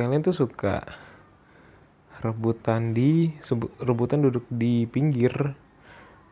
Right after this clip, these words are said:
Gue gak tahu kenapa sih, tapi pada seneng banget rebutan di pinggir. Nah, gue duduk di pojok, yang di kanan, di pojok gitu, yang di pojok banget.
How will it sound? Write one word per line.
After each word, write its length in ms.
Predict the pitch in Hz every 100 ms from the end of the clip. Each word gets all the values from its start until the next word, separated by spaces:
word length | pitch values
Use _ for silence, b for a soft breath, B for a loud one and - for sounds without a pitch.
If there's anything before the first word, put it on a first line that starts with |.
| _
Gue 100 | 127
gak 240 | 147 120 -
tahu 240 | 104 135
kenapa 400 | 143 117 127 127
sih, 160 | - 117 110 -
tapi 80 | 127
pada 240 | 139 123
seneng 320 | 120 123 117 113
banget 240 | 117 123
rebutan 320 | 113 113 117
di 40 | 113
pinggir. 340 | 123 127 113 110 - - - b b b b b _ _ -
Nah, 160 | 117 107
gue 280 | 104 117 151 151 131
duduk 240 | 113 139
di 160 | 127 117
pojok, 400 | 139 139 139 135
yang 80 | 120
di 80 | 117
kanan, 420 | 117 120 131 120
di 20 |
pojok 460 | - 113 117 120 117
gitu, 160 | 107
yang 60 | 110
di 60 | 110
pojok 260 | 120 113
banget. 240 | - 117